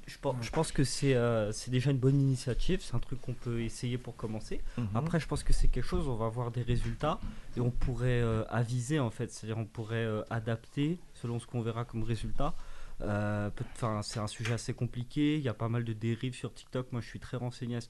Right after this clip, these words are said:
Speaker 1: niveau-là, ça m'intéresse beaucoup.
Speaker 2: Mhm.
Speaker 1: Tout ce qui peut être un peu le dark TikTok, comme on dit. Et, euh, ouais, je pense que, en fait, c'est, c'est bien déjà qu'on aille de l'avant à ce niveau-là,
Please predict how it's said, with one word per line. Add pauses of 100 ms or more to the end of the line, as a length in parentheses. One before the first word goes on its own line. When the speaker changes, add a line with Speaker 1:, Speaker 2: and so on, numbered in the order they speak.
Speaker 1:
niveau-là,
ça
m'intéresse
beaucoup. (120)
Speaker 2:
Mhm.
Speaker 1:
Tout
ce
qui
peut
être
un
peu
le
dark
TikTok,
comme
on
dit. (560)
Et,
euh,
ouais,
je
pense
que,
en
fait,
c'est,
c'est
bien
déjà
qu'on
aille
de
l'avant
à
ce
niveau-là,